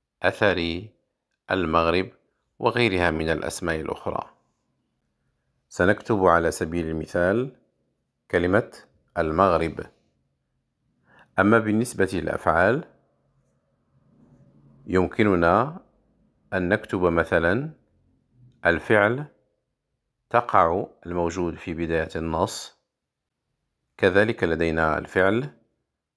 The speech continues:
تبعد، تحاط، احتضنت، وغيرها. وبالتالي سنكتب على سبيل المثال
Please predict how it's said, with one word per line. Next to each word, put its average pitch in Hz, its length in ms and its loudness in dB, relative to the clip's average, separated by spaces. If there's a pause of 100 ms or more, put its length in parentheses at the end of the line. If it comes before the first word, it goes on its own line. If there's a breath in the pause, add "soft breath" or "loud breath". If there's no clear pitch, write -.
تبعد، 90 760 0 (1160)
تحاط، 90 840 0 (2000)
احتضنت، 90 760 2 (720)
وغيرها. 98 720 -2 (2250)
وبالتالي 85 720 2
سنكتب 92 560 -2
على 82 260 2
سبيل 82 380 -4
المثال 82 600 -2